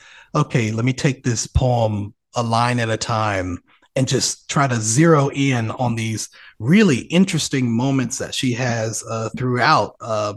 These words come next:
I love Maya Angelou's work, but there's a, a line in there that says, "When we come to it." Oh, it, and every time there's a refrain, and this, I kept thinking about these, uh, moments of explosion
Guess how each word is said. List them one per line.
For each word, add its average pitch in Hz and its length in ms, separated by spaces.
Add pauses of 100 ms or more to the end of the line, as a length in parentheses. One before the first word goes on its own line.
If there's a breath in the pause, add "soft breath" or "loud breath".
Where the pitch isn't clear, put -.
I 117 120
love 123 280
Maya 113 260
Angelou's 107 420
work, 120 300 (300 loud breath)
but 139 80
there's 165 280
a, 131 160
a 127 120
line 147 400
in 143 80
there 131 120
that 123 100
says, 131 260
"When 147 160
we 139 140
come 147 340
to 117 220
it." 98 160 (100)
Oh, 143 320
it, 139 240
and 143 240
every 175 240
time 185 260
there's 151 140
a 131 60
refrain, 127 640 (680 loud breath)
and 170 200
this, 160 200
I 151 120
kept 208 300
thinking 196 400
about 147 320
these, 143 320 (200)
uh, 123 180
moments 156 560
of 123 120
explosion 135 960